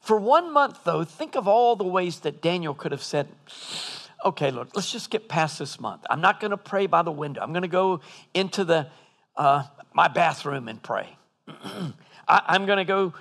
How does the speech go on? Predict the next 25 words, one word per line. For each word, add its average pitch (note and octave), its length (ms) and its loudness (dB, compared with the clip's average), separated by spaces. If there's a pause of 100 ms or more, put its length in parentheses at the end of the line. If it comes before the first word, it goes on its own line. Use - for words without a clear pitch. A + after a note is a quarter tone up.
somewhere G#3+ 720 2
else - 260 0
and C3+ 120 -8
pray. C3+ 300 2
Or F#3+ 200 4
look, A#3 300 2
I G#3 100 4
can D4+ 160 -6
just C4+ 200 -8
hold A#3+ 420 0
off G#3+ 300 2
for F3 160 2
a D#3+ 60 0
month. D#3+ 400 0 (520)
I, F3+ 180 4
I - 80 8
mean, F3+ 180 2
I'm, E3 280 2
I'm D#3 160 2
serving A#3+ 580 2
the A3+ 100 4
Lord G#3 340 2
here G#3 200 0
in F#3 120 -4
Babylon, F#3+ 540 4